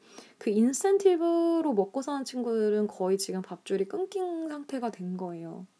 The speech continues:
그러니까 저는 럭키였던 거죠. 어쨌든 게스트가 없었음에도 불구하고 계속 일을 할 수 있었고, 페이도 제대로 받았으니까요. 근데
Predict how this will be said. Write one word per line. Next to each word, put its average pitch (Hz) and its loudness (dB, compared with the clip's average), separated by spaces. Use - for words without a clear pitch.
그러니까 202 0
저는 247 6
럭키였던 202 2
거죠. 156 -10
어쨌든 208 -2
게스트가 202 0
없었음에도 208 0
불구하고 180 -2
계속 196 0
일을 185 -2
할 254 -4
수 - -8
있었고, 214 -4
페이도 277 -2
제대로 190 -2
받았으니까요. 180 -8
근데 208 0